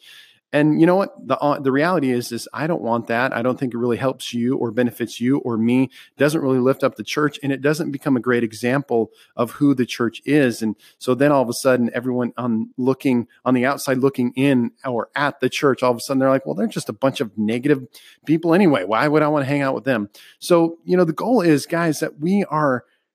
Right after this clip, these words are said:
uh, w-, you know, we should be doing something with our time outside of being negative. And it's interesting, you know, there are, it's sad. I know that there's T V stations and there's, there's some ministries that are just built off of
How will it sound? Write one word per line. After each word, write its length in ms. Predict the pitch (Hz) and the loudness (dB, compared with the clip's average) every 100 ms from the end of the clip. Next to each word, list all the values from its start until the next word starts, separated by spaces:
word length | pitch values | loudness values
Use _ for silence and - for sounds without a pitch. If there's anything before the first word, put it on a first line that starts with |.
| _ _ | _ _
uh, 240 | 131 110 - | -4 -4 -6
w-, 180 | - 151 - | -10 -10 -8
you 180 | 180 160 | 0 2
know, 220 | 131 131 156 - | 2 -2 -10 -8
we 280 | 196 196 208 | -4 0 0
should 180 | 240 | 0
be 80 | 185 | 0
doing 240 | 151 180 165 | 4 4 4
something 480 | - 160 156 139 | 0 -2 0 0
with 160 | 135 131 | 0 0
our 80 | 117 | -2
time 380 | - 123 117 123 | -2 -4 -4 -4
outside 380 | 120 - 123 110 | -6 -4 -6 -6
of 100 | 113 | -6
being 180 | 110 | -6
negative. 400 | 107 110 101 98 - - - - | -6 -6 -6 -8 -10 -20 -12 0
And 100 | 147 | 0
it's 100 | 147 | 2
interesting, 380 | 190 156 - 135 | 2 2 2 0
you 60 | |
know, 100 | 156 | 0
there 180 | 170 151 | -2 0
are, 280 | 151 131 104 _ _ - | 2 2 -2 _ _ -6
it's 220 | 147 - | -6 -4
sad. 300 | 160 156 123 | -2 -2 0
I 100 | 143 | 2
know 180 | 151 151 | 2 0
that 140 | 131 | 0
there's 300 | 139 123 - _ _ _ 117 101 _ _ _ _ | -2 -2 -4 _ _ _ -20 -20 _ _ _ _
T 160 | - 156 | -4 0
V 120 | 143 | 0
stations 580 | 139 143 131 147 131 117 | -2 -2 -2 -2 -2 -2
and 100 | 110 | -2
there's, 200 | 113 123 | -4 -6
there's 200 | 143 156 | -6 -2
some 200 | 147 123 | 0 2
ministries 480 | 143 175 - 127 117 | 2 0 -2 -4 -2
that 100 | 117 | -2
are 60 | |
just 280 | 113 160 - _ _ _ _ _ - | -2 -4 -4 _ _ _ _ _ 2
built 300 | 147 180 - | 4 4 0
off 300 | 107 113 117 | 0 0 -2
of 160 | 107 | -8